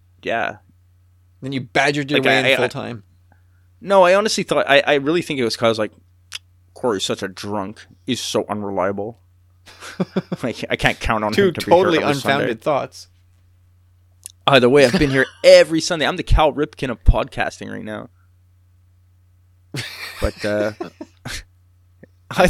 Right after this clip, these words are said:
Speaker 3: think
Speaker 1: way.
Speaker 3: Kyle's got a better record than you. Kyle only missed one.
Speaker 1: I've never missed any. Uh, the,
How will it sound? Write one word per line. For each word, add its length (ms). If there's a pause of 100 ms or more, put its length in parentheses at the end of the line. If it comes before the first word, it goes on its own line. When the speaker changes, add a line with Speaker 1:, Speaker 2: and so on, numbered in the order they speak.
Speaker 3:
think 100
Speaker 1:
way. 140
Speaker 3:
Kyle's 340
got 140
a 60
better 180
record 320
than 140
you. 100
Kyle 260
only 140
missed 240
one. 300 (480)
Speaker 1:
I've 180
never 180
missed 240
any. 380 (180)
Uh, 120
the, 160